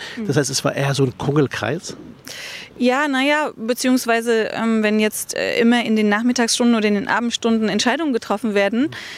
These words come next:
Speaker 1: und man dann selber nicht dabei ist, weil man sich halt gerade um das Abendessen der Kinder kümmert, dann ist es natürlich so, dass man dann halt bei den Entscheidungen nicht dabei ist und dann hat man die Strukturen auch nicht bestimmt und dann muss man mit dem leben, was da ist und dann ist halt natürlich, ähm,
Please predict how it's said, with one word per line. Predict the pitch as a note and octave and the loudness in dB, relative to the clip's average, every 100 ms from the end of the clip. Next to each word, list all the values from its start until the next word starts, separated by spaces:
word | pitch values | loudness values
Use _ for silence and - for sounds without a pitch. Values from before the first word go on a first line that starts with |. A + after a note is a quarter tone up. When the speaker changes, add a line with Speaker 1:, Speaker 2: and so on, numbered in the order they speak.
| - | -8
Speaker 1:
und | - A3+ | -2 0
man | A3+ G#3+ | 2 2
dann | A3 G#3+ | 2 2
selber | G#3+ A3 | 2 2
nicht | G#3+ A3 | 0 0
dabei | G#3 C4 | 0 0
ist, | C#4+ | -2
weil | B3 | -2
man | A3+ | -2
sich | A3 A3 | -2 -2
halt | A3 | -2
gerade | G3 G#3+ A3+ | -2 -2 0
um | A3 | 0
das | G#3+ | 0
Abendessen | - A3+ G#3+ A3+ | 0 0 -2 -2
der | G#3+ | 0
Kinder | C4 D4 | 0 2
kümmert, | C#4+ C#4+ B3+ | 2 0 0
dann | A#3 | -2
ist | B3+ | -4
es | C#4 | 0
natürlich | C4+ C4 C4+ C4 | 0 2 -2 0
so, | C4+ | -2
dass | C4 | 0
man | C4 | 0
dann | C4 C4+ | 2 2
halt | C4+ | 0
bei | C4 | 0
den | C4+ | 2
Entscheidungen | C4+ D#4 D#4 C#4 | 2 2 2 -2
nicht | A#3+ A#3+ | -4 -4
dabei | G#3+ G#3 G3+ | -2 -2 -2
ist | G3 | -4
und | G#3+ | -4
dann | A3 | -4
hat | A3+ | -2
man | A#3+ A#3+ | 0 0
die | |
Strukturen | - B3+ D4+ D4 | 0 -2 0 2
auch | A3+ | 2
nicht | A#3 A#3+ | 0 0
bestimmt | A#3+ B3 C4+ - - - - | -2 0 -2 -2 -10 -12 -4
und | B3 | 0
dann | B3 | 2
muss | C4 C4 | 2 4
man | B3+ | 2
mit | A#3+ | 4
dem | B3+ B3+ | 4 4
leben, | B3 A#3+ | 4 4
was | A#3 A3+ | 2 0
da | - C4+ | 0 0
ist | D4 E4+ - - A#4+ D#4+ - | 0 -2 -4 -2 -2 0 2
und | E4+ | 2
dann | A#3+ C4 | 4 2
ist | C#4+ C#4 | 2 0
halt | A#3+ - A3+ | 0 -2 -4
natürlich, | C4 C4+ B3+ C4+ A3+ | -4 -2 -4 -4 -2
ähm, | B3+ B3+ | 0 0